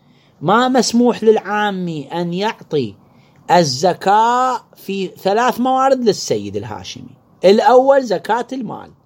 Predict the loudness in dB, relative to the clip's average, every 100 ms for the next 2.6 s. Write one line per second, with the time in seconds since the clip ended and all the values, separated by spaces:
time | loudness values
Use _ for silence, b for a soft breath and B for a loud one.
0 | _ _ _ _ b b b b b 2
1 | 2 0 0 0 -2 0 0 0 -2 0
2 | -2 -4 -6 -6 -6 -8